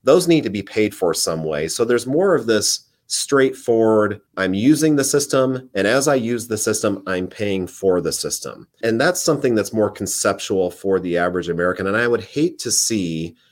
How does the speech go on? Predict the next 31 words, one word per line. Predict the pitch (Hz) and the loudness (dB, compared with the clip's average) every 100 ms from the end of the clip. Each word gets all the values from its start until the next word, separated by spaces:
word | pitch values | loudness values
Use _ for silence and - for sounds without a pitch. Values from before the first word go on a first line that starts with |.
| _ - | _ -4
that | 113 113 | -2 0
become | 120 - 110 | -2 -2 -2
more | 98 101 101 | 0 2 2
and | 95 | 2
more | 95 95 | 0 0
of | 85 | -2
a | |
political | - - 95 92 80 | -4 -2 -2 -2 -8
football | - 90 - 85 80 | -4 -6 -2 -2 -2
that | 85 101 | -2 -2
might | 101 | -4
be | 92 | -4
suspended | 90 92 - 117 120 117 | -6 -6 -4 -2 -2 -2
temporarily | 120 110 110 107 107 107 107 104 - _ | -4 -4 0 2 4 4 2 -2 -6 _
and | - 76 | -12 -8
then | |
reinstituted. | 78 110 127 110 - 107 110 104 101 98 - _ _ - | -2 0 2 0 -4 -4 -2 0 2 0 -6 _ _ -6
And | 92 | -2
then | 92 90 | 0 0
it, | 90 80 _ | -2 -6 _
if | 90 98 | -10 -6
you've | 95 | -4
got | - 95 92 | 0 2 2
a, | 90 78 _ - | 0 -2 _ -4
an | 90 | 2
election | 107 131 - 123 | 2 2 0 -2
coming | 127 120 113 | -2 0 2
up, | 113 110 107 - | 2 0 -2 -6
it | 90 | -6
might | 87 101 101 | -2 -2 -2
be | 85 98 95 92 92 | -2 -2 -2 -4 -6